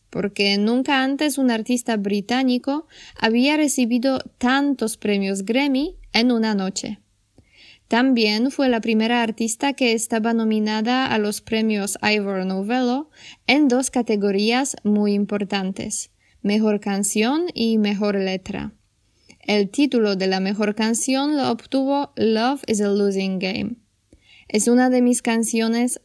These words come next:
favoritas, es muy bonita. Me encantan las versiones que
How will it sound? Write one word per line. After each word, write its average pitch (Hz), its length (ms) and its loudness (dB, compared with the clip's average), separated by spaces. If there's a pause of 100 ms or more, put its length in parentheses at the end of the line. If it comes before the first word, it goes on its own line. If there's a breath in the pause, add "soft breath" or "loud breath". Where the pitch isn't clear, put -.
(140)
favoritas, 196 840 -2
es 208 220 -2
muy 220 300 2
bonita. 196 600 -4 (560 loud breath)
Me 220 240 4
encantan 254 720 2
las 240 360 0
versiones 226 680 0
que 247 260 0